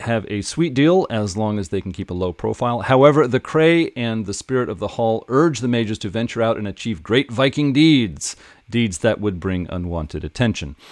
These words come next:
An odd spirit haunts the island during snowstorms. A gangrel vampire is watching the island from afar, and a chantry of hermetics are searching the coast of Norway for a Cray they noticed. Can the isolation last? The Shrine of Saint James the Apostle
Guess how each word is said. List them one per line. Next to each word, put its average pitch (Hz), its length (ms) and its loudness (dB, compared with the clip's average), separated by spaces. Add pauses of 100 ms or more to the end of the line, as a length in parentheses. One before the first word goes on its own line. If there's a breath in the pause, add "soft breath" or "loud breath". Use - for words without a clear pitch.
(300 loud breath)
An 110 100 -4
odd 123 240 4
spirit 147 360 2
haunts 131 280 0
the 131 120 -2
island 123 340 0
during 101 180 -2
snowstorms. 131 800 -4
A 95 140 -4
gangrel 123 640 2
vampire 107 920 0
is 98 220 -6
watching 110 340 -2
the 101 120 -4
island 101 300 -4
from 98 140 -8
afar, 127 480 -4 (440 loud breath)
and 104 220 -4
a 101 80 -2
chantry 120 360 -2
of 104 100 -2
hermetics 123 400 0
are 101 100 -2
searching 131 340 0
the 104 60 -2
coast 123 240 -2
of 101 120 -8
Norway 120 260 2
for 101 220 0
a 92 40 0
Cray 127 320 0
they 104 200 2
noticed. 107 580 0
Can 147 360 -2
the 147 180 -4
isolation 85 680 -6
last? 90 600 -6 (160)
The 104 140 -4
Shrine 139 460 -2
of - 160 -6
Saint 139 300 -2
James 127 340 0
the 113 120 -2
Apostle 107 640 -2